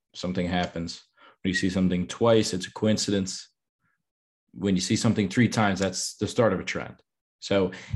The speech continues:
if he can put up a lot of points this week, you know, much like Josh Jacobs, where he had his two big games and then doubled down last week, and that's no longer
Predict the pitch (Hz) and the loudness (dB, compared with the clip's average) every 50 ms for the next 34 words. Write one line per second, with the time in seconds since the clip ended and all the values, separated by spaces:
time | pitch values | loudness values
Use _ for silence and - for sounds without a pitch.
0 | 104 - - - - - 127 131 123 139 123 - - 131 117 113 107 - - - | -6 -4 -4 -4 2 4 4 4 6 4 4 4 4 4 6 6 4 4 2 -2
1 | 92 95 95 95 98 98 98 95 95 - 104 98 95 92 - - 87 - - 92 | 0 0 2 2 2 2 0 -2 -2 -4 -4 -6 -4 -6 -8 -10 -10 -6 -4 -2
2 | 90 90 - - - - _ _ _ _ _ _ _ _ _ - 85 73 64 - | -2 -2 -6 -10 -18 -20 _ _ _ _ _ _ _ _ _ -6 -4 -4 -4 -6
3 | - - 101 110 107 107 - 101 92 95 104 98 92 90 - - 107 104 101 98 | -4 0 2 2 2 4 2 0 0 2 2 2 2 0 0 0 0 0 0 0
4 | - 90 82 85 - - - - - 85 87 - - 107 101 98 98 95 90 87 | -2 -4 -4 -4 -10 -14 -12 -8 -8 -8 -6 -2 0 0 2 4 4 2 4 2
5 | 98 90 - - - 101 90 87 101 95 87 98 95 92 92 92 - 90 90 92 | 0 -2 -2 -2 -2 -2 0 2 0 0 0 0 0 0 0 0 -2 -2 -2 -2
6 | 92 90 - 104 95 90 90 87 - - 95 92 92 90 87 87 85 82 85 - | -2 -2 0 -2 -2 -2 -4 -4 -2 -2 0 0 0 -2 -2 -4 -6 -6 -8 -6
7 | - 95 90 - - - - - _ _ _ _ _ _ _ _ _ _ _ _ | -4 -4 -4 -4 -6 -12 -20 -20 _ _ _ _ _ _ _ _ _ _ _ _
8 | _ _ _ _ _ _ _ _ _ _ - - 95 98 104 101 95 - - - | _ _ _ _ _ _ _ _ _ _ -6 -2 0 2 4 2 2 0 0 2
9 | 107 107 107 107 101 101 101 98 98 95 92 90 87 85 87 - - | 4 4 6 6 6 6 4 4 4 2 2 0 0 -2 -4 -8 -14